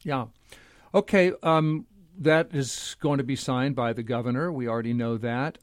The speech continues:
I wanna move now to legislation passed in both houses, I believe, to give a tax break, to extend and increase a tax break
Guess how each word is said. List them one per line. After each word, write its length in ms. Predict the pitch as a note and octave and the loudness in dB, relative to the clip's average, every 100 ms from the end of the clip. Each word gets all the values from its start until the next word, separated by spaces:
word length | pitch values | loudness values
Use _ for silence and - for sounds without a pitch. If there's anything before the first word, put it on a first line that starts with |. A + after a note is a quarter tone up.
| - | -4
I 80 | D3 | -2
wanna 380 | E3+ A#3+ F#3+ - | 2 2 0 -4
move 460 | E3 C#3+ F3+ E3+ | -6 2 2 2
now 240 | D3+ D#3+ F3 | 0 0 0
to 560 | - D#3 C#3+ C#3 C3+ C3 | -2 -2 0 2 0 -2
legislation 1080 | C3 D3 C#3 C3+ - C#3+ D3+ - C#3+ C3+ A#2+ _ _ _ - | 0 0 0 -6 -2 0 0 -2 0 0 -2 _ _ _ -6
passed 460 | D3 D3+ D3 - | 0 0 0 -2
in 160 | C#3+ B2 | -2 2
both 240 | C#3+ G#3 | 2 0
houses, 640 | D3+ C#3+ C#3 A#2 C#3+ D3+ C3+ | 0 2 2 0 -6 -6 -6
I 60 | |
believe, 640 | A#2 A#2+ A#2+ F#3 D3+ C3 - | -6 -4 -4 -2 -2 -4 -4
to 100 | C3 | -8
give 420 | G#2 D3 F#3 D#3 C#3 | -2 0 0 0 0
a 280 | C3+ C3 B2+ | 2 2 -2
tax 400 | - D#3 E3+ - | -4 0 0 -2
break, 400 | - B2+ A#2 A#2 | -6 -2 -2 -4
to 140 | - B2 | -4 -6
extend 500 | A#2 - - D#3+ D#3+ | -6 -8 -2 0 0
and 100 | C3+ | 0
increase 480 | D3 - D3+ C#3+ C3+ | -2 -2 -2 -2 -6
a 80 | |
tax 400 | B2 - C#3 C#3+ | -6 -2 -2 -2
break 400 | - C3 B2+ B2 | -2 0 0 -2